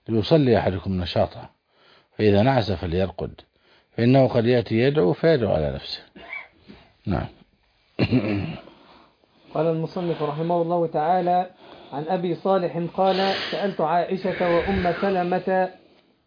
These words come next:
Speaker 2: "أي العمل كان أحب إلى رسول الله صلى الله عليه وسلم؟" قالتا:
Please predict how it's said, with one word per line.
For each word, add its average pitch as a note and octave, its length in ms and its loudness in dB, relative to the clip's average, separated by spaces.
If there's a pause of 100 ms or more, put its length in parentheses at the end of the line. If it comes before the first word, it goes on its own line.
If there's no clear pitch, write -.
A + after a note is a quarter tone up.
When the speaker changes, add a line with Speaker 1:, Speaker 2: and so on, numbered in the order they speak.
(160)
Speaker 2:
"أي F#3 140 -2
العمل F#3 480 2
كان F#3+ 300 0
أحب F3 480 -2
إلى E3+ 320 0
رسول E3+ 360 -2
الله F3+ 340 -4
صلى F3 280 -6
الله F3+ 360 0
عليه F3 300 0
وسلم؟" E3+ 600 -2 (560)
قالتا: F#3+ 720 2